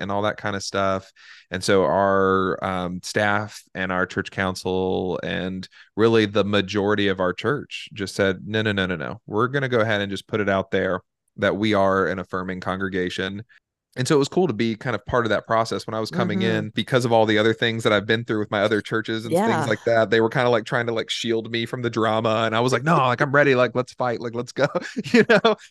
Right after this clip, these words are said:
Speaker 1: And, uh, it was cool to be a part of, of that process and actually getting to,
Speaker 2: Mm-hmm.
Speaker 1: to sign my name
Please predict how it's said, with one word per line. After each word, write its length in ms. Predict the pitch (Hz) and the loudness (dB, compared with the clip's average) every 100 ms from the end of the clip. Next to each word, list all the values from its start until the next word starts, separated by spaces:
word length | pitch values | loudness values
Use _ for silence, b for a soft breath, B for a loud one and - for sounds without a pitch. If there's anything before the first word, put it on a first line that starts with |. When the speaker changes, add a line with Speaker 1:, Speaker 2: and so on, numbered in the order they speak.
| 226 | -6
Speaker 1:
And, 440 | 156 156 143 139 143 | 0 2 2 0 0
uh, 600 | 135 131 127 120 120 120 139 | 2 2 0 -2 -4 -8 -2
it 80 | 147 | 2
was 100 | 139 | 2
cool 160 | - 147 | 4 2
to 100 | 135 | 2
be 440 | 120 117 117 117 | 0 0 2 2
a 100 | 95 | 0
part 320 | 101 104 101 | -2 -2 -2
of, 420 | 101 95 95 101 - | 0 -2 -4 -8 -10
of 140 | 98 98 | -8 -4
that 220 | 95 - | -4 -4
process 720 | - 98 101 90 90 90 - | -2 0 0 0 2 0 -2
and 100 | 98 | -2
actually 340 | 98 92 101 98 | -2 -2 -4 -2
getting 280 | 98 98 98 | -2 -2 0
to, 280 | 101 95 | 0 2
Speaker 2:
Mm-hmm. 380 | 147 151 151 147 | -2 -8 -10 -8
Speaker 1:
to 360 | 147 95 92 85 | -2 0 0 0
sign 340 | - 110 123 | 0 0 2
my 140 | 123 113 | 2 2
name 460 | 117 107 98 98 | 2 2 -2 -6